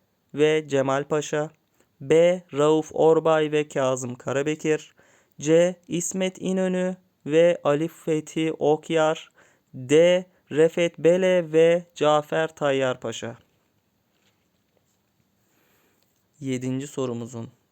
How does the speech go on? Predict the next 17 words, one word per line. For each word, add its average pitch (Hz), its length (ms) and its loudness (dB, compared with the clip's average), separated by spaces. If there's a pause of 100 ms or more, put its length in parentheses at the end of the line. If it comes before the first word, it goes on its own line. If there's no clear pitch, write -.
doğru 120 280 -6
cevabı 131 600 -4 (1500)
A 185 220 4
seçeneği 131 520 -6
olacak 120 420 -4
arkadaşlar. 123 760 -2 (280)
Milli 180 420 -2
mücadeleyi 165 640 0
kişisel 208 680 -2
olmaktan 160 760 0
çıkarmak 165 680 -4
için 127 420 -8 (300)
Kazım 143 400 -4
Karabekir 190 680 -2
ve 165 260 -2
Cemal 143 400 0
Paşa'dan 165 680 -2